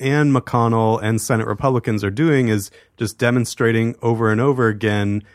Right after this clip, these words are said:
the way the system is broken. They push beyond the limits, and they can do it because they have power, and then they, they make gains for their side doing that. And then it's either up to the Democrats to go them one worse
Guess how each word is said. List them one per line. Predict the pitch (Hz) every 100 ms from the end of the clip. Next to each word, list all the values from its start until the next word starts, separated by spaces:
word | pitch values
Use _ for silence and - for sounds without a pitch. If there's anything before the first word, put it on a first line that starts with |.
| _ _
the | 107
way | 101 110 110 110
the | 104 101
system | - 110 - 107 101 104 -
is | 107 98 -
broken. | 123 131 101
They | 90
push | 90 - 107
beyond | - 104 104 117 117
the |
limits, | 107 107 104 104
and | 98
they |
can | 98 101
do | 104 127
it | 113
because | 107 110 -
they | 95
have | 95 -
power, | 143 143 104 101 - - _ -
and | 113
then | 110 107
they, | 104 104 104 107 117 _
they | 113 101 101 104
make | 117 110 107 101
gains | 104 120 131 98 104 -
for | - 95
their | 95 113 113
side | - 82 90 92 104
doing | 101 120 117
that. | 92 90 101 - _ -
And | 110
then | 107
it's | 104
either | 120 113 113
up | -
to | 113
the |
Democrats | 107 120 123 - 110 110 -
to | - 101
go | 110 113
them | 110 110 107
one | 110 107 95
worse | 117 160 113 -